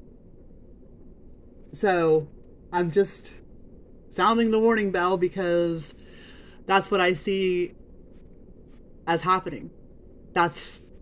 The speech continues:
they're making it a good thing because it's a show and it's pretty and it's nice and people go ooh and all and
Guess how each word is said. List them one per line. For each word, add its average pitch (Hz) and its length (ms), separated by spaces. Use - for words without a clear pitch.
they're 180 160
making 185 300
it 175 320
a 175 100
good 175 240
thing 165 220
because 165 260
it's 170 120
a 180 40
show 170 400
and 165 80
it's 160 160
pretty 175 340
and 170 80
it's 170 220
nice 156 380
and 170 100
people 170 300
go 175 180
ooh 175 240
and 202 80
all 156 360
and 160 120